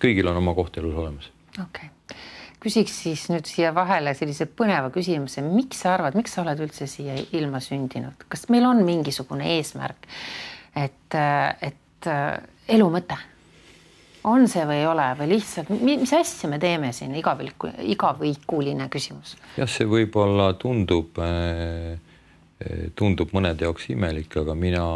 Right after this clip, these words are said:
Speaker 1: usun ka seda, et meie hinged ei ole siin maa peal mitte üks kord, vaid on siin palju-palju kordi, võib-olla sadu, võib-olla tuhatkond korda ja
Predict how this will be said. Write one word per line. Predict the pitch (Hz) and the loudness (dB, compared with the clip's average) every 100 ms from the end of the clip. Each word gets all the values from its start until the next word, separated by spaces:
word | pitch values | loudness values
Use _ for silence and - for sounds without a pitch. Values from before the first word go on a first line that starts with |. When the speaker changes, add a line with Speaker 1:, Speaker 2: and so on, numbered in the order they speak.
| 80 | -2
Speaker 1:
usun | 85 82 82 | -4 -4 -4
ka | 87 95 | -2 -2
seda, | 87 80 76 | -2 -4 -6
et | 78 - | -8 -8
meie | - 78 | -6 -4
hinged | 85 85 78 71 | -2 -2 -2 -2
ei | 78 | -4
ole | 80 78 | -2 -4
siin | 80 76 | -6 -8
maa | 82 | -8
peal | 78 73 | -6 -6
mitte | 80 80 117 | -6 -6 -6
üks | 113 - | -6 -4
kord, | 87 85 | -4 -4
vaid | 76 80 80 | -4 -6 -6
on | 78 76 | -10 -8
siin | 80 76 | -10 -4
palju-palju | 85 80 78 117 85 | -4 -2 -2 -2 -2
kordi, | 85 80 78 | -4 -4 -6
võib-olla | 82 76 78 | -6 -6 -8
sadu, | - 113 - 80 | -4 -4 -4 -6
võib-olla | 76 76 76 | -6 -6 -4
tuhatkond | 85 82 - 120 92 - _ - - - - _ | -2 -4 -4 -4 -4 -8 _ -20 -20 -20 -20 _
korda | - 92 85 82 76 | 0 2 2 0 -2
ja | 78 | 0